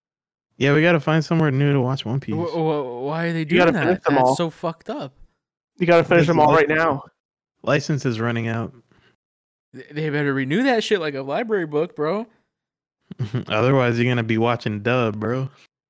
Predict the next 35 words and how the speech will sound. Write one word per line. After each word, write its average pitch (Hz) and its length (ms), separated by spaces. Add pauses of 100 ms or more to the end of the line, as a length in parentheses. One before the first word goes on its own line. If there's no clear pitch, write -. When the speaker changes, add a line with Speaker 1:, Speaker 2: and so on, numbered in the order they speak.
Speaker 2:
No, 135 600
Speaker 1:
<laughs> 170 180
Speaker 2:
no, 139 600
no, 147 360
no, 139 240
no, 127 100
I 95 100
can't - 240
do - 80
Speaker 1:
Or 151 140
Speaker 2:
that. 156 60
Speaker 1:
you're 143 120
gonna 135 140
be 131 100
watching 127 400
the 104 80
cropped 127 360
version 113 380
on 101 140
Netflix, 104 520
'cause 104 140
that's 107 180
the 113 120
only 107 160
one 104 160
that 101 120
doesn't 104 240
have, 107 160
Speaker 2:
No, 160 100
Speaker 1:
like, 143 320
Speaker 2:
please, 202 440
Speaker 1:
spoilers 110 200 (100)
Speaker 2:
please, 135 80
Speaker 1:
and - 100
Speaker 2:
please. 165 520